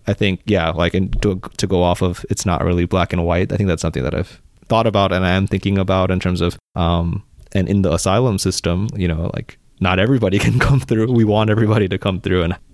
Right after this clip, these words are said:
you know, live a better life here if they, uh, want to, but, you know, sometimes, like, there's not enough spots, and <laughs> who decides that? And, um, that kind of thinking is a little bit, um, yeah, something that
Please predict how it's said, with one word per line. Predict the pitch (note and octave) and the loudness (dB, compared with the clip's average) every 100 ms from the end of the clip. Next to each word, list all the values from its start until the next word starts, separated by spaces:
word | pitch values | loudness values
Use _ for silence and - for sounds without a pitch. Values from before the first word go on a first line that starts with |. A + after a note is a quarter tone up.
| - | -4
you | F#2+ | 0
know, | E2 | 0
live | E2+ F#2 F2+ | 2 0 0
a | |
better | F2 F2+ F2 | 0 0 2
life | F2 F2 - - _ | 2 0 -4 -14 _
here | - F#2+ E2 G2 A2+ | -2 0 2 2 0
if | - | 0
they, | E2+ - - - - - - | -2 -2 -10 -20 -20 -20 -6
uh, | F2 D#2 - | -4 -2 -2
want | F#2 F2+ F#2+ | 0 -2 0
to, | G2 G2+ | 0 0
but, | F2 D#2+ _ | 0 -2 _
you | F#2+ | -2
know, | E2 | 0
sometimes, | F2+ F#2 F2 | 0 -2 -2
like, | D#2 - C#3+ D#3+ E3 - | -4 -6 -16 -12 -12 -4
there's | F#2+ E2+ - - - | -2 -2 -4 -10 -4
not | D#2 D#2 | -2 -2
enough | E2 | -4
spots, | - - E2 - - - | -4 -4 -4 -4 -10 -6
and | D#2+ C#2 - | -6 -4 -8
<laughs> | - - - - - | -12 -16 -10 -10 -10
who | - A2 | -4 -2
decides | G2 - F2 F2+ | -2 -2 -2 0
that? | F2+ F#2+ - | 0 0 -2
And, | - E2 D#2+ - | -4 -2 -2 -4
um, | F#2 D#2 | -4 0
that | E2+ | -2
kind | - F2+ | -2 -4
of | E2 - - - - _ _ _ | -4 -8 -14 -20 -20 _ _ _
thinking | - F2+ F2 F2 | -2 -2 0 0
is | F2 | 0
a | D2+ | 0
little | D#2+ D#2 | 0 0
bit, | - D#2+ - | -2 -4 -4
um, | - - A#2 A2+ _ | -6 -4 -6 -8 _
yeah, | F#2 - | -4 -4
something | - F2+ E2+ | -4 -2 -2
that | - D#2+ | -2 -4